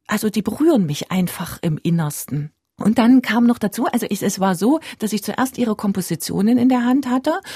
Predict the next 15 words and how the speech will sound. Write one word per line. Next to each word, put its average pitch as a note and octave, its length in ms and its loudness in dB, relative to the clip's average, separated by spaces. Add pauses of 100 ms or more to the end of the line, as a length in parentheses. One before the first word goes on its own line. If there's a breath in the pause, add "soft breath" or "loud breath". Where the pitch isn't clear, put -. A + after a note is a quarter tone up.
(580 loud breath)
Und A3 720 2
das G3+ 160 -2
war F3 120 0
auch A3+ 100 0
so A3+ 100 0
ein A3 60 2
Zusammenspiel. G#3+ 720 0 (400 loud breath)
Ich - 220 -10
lernte G3 380 2
vor F#3 160 -6
vielen G#3+ 300 2
Jahren G3+ 240 2
den F#3+ 160 0
damaligen F#3+ 480 0
Botschafter, A3+ 880 0